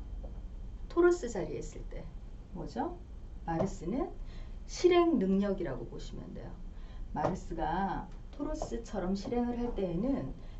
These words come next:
이런 사람들은 웬만하면 제품을 직접 만져보고 직접, 음, 이렇게 가서,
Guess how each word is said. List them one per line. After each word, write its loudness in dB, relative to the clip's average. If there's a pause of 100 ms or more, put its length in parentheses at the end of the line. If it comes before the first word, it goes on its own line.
이런 0
사람들은 0 (280)
웬만하면 6
제품을 2
직접 0
만져보고 0 (360)
직접, 0 (960)
음, -2
이렇게 -4 (800)
가서, 0